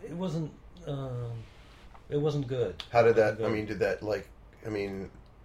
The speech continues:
Speaker 2: did you just keep going through that? I mean, did you
Speaker 1: Uh,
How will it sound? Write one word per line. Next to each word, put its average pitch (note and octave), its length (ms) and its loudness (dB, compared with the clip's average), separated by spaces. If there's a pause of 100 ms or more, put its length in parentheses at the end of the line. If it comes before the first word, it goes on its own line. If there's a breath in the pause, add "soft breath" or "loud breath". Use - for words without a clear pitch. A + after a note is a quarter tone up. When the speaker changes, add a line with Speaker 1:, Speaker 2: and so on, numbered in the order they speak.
(380)
Speaker 2:
did G2+ 140 -12
you G2+ 80 -8
just G2 160 -8
keep - 180 -6
going G2 300 -2
through A2 160 -2
that? G#2+ 240 2
I C3 40 -4
mean, G#2 160 -6
did F#2+ 180 -8
you F#2 100 -10
Speaker 1:
Uh, G2+ 840 -14